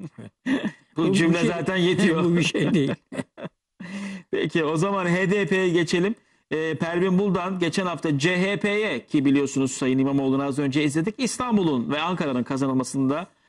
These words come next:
Speaker 1: H D P'nin rolü yadsınamazdı. C H P H D P işbirliğine dair. "Artık gizlemeyelim, cesur olun." demişti Pervin Buldan.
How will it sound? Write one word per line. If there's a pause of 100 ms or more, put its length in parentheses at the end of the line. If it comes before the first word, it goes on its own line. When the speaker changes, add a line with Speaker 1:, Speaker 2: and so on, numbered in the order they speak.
Speaker 1:
H
D
P'nin (100)
rolü
yadsınamazdı.
C
H
P
H
D
P
işbirliğine
dair. (320)
"Artık
gizlemeyelim,
cesur
olun."
demişti
Pervin
Buldan.